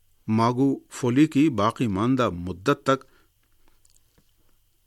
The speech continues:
باقی ماندہ مدت پوری ہونے تک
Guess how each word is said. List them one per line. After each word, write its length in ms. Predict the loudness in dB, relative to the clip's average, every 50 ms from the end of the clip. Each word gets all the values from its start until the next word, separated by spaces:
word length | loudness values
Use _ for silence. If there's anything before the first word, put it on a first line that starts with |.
| _ _ _ _ _ _ _ _ _ _ _ _ _ _ _ _ _ _ _ _ _ _ 0
باقی 260 | 2 2 4 4 4
ماندہ 520 | 4 4 4 2 2 4 4 4 4 2 0 -6 -14 -10 -6
مدت 600 | -2 -2 0 -2 -2 0 2 2 2 2 -2 -2
پوری 240 | 0 0 2 2 0
ہونے 260 | 0 0 -2 -4 -2
تک 260 | -2 -2 -2 -2 -6